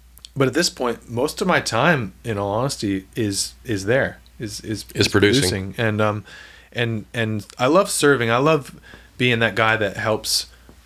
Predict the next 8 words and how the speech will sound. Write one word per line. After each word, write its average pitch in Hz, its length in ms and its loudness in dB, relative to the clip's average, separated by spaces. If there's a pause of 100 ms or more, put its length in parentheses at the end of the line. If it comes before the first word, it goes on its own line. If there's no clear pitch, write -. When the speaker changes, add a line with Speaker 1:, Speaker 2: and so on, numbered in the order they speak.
Speaker 1:
uh, 95 440 -8
so, - 320 -4
an 110 100 -2
artist's 110 480 0
vision 104 560 -4 (640)
come 113 180 -4
to 104 80 -4
life. 92 380 -4